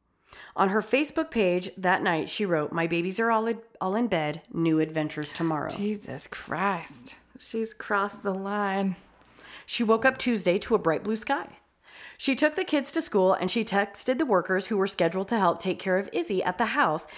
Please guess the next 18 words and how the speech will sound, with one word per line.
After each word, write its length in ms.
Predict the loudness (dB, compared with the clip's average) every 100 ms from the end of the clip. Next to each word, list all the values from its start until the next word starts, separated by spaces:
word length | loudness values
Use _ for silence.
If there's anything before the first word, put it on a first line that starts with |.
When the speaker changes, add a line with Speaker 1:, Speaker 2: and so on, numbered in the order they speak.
| -18 -18 -2
Speaker 1:
that 120 | 0
they 140 | 2 4
had 160 | 4
the 60 | 4
morning 340 | 4 4 4
off. 360 | 2 0 -8 -12 _ -20 -14
She 140 | -4 4
got 220 | 6 4
Izzy 220 | 0 2
dressed 360 | 4 4 2 0
and 120 | 2
then 120 | 2
packed 320 | 4 2 4 0
up 120 | 2
their 160 | 2
old 200 | 2 2
seventies 440 | 0 2 2 0 0
van, 360 | 0 2 0